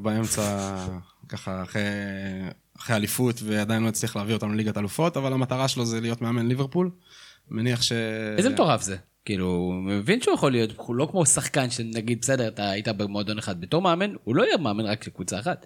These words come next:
Speaker 1: נכון, אבל, אה, אני חושב, רק להיות מאמן ריינג'רס ואז להגיע לליברפול, אה, זה פחות טוב.
Speaker 2: לא, אבל למה רק ליברפול? מה, אם עכשיו יש הצעה טובה מ-, לא יודע, אה, ורדר ברמן, לא יודע, מדורטמונד? לא? לא כדאי?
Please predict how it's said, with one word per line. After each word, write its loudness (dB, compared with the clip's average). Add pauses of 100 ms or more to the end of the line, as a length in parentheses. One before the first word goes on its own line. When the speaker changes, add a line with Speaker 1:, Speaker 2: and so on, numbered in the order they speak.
Speaker 1:
נכון, -6 (160)
אבל, -6
אה, -6
אני -6
חושב, -4 (640)
רק -2
להיות 0
מאמן 2
ריינג'רס 0
ואז 0
להגיע -2
לליברפול, -2
אה, -4 (360)
זה -10
פחות -8
טוב. -2 (120)
Speaker 2:
לא, 6
אבל 2
למה 4
רק 2
ליברפול? 0
מה, 2
אם -4
עכשיו -2
יש -2
הצעה 2
טובה 2
מ-, 0 (560)
לא 2
יודע, 4
אה, 2 (120)
ורדר 6
ברמן, 2 (140)
לא -4
יודע, 0 (340)
מדורטמונד? 0 (320)
לא? 2
לא 0
כדאי? 2